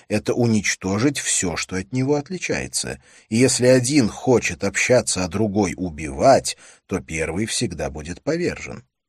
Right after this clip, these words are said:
На что Шлепуни тонко возразила, что, в конце концов, убийство — это тоже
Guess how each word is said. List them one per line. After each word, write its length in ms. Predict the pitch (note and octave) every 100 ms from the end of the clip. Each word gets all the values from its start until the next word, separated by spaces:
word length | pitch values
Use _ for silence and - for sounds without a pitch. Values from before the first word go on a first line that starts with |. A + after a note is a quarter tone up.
| _
На 140 | A#2
что 220 | B2+ - G3+
Шлепуни 520 | - E3+ D#3 D3 F#3+
тонко 360 | G3 C3+ D#3
возразила, 560 | D#3+ C3+ A#2 G2+ B2+ C3+
что, 380 | B2 - G#2+ F#2+
в 80 | -
конце 420 | G2+ F2+ - D#2+
концов, 560 | - G2 F#2+ G#2+ F#2+
убийство — 800 | A#2 A2 A#2 G2+ E2 - D#2+ D2 C2+ _ _ _
это 160 | - -
тоже 540 | C#2+ C#2+ D#2+ E3+ G3+